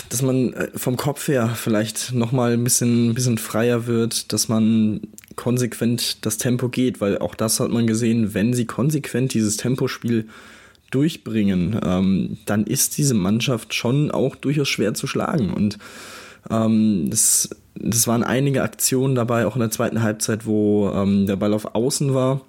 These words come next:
und, ähm, die Spielerin versucht hat, irgendwie über Xenia Smits in Richtung, äh, Mittelspielerin den Ball zu bringen. Den Ball,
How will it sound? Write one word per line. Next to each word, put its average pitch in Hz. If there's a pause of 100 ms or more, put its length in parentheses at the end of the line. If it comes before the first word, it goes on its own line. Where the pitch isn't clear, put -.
(280)
und, 113
ähm, 101
die 101
Spielerin 110
versucht 117
hat, 92
irgendwie 104 (160)
über 131
Xenia 117
Smits 123
in 110
Richtung, 107
äh, 95
Mittelspielerin 123 (480)
den 113
Ball 117
zu 127
bringen. 123
Den 107
Ball, 104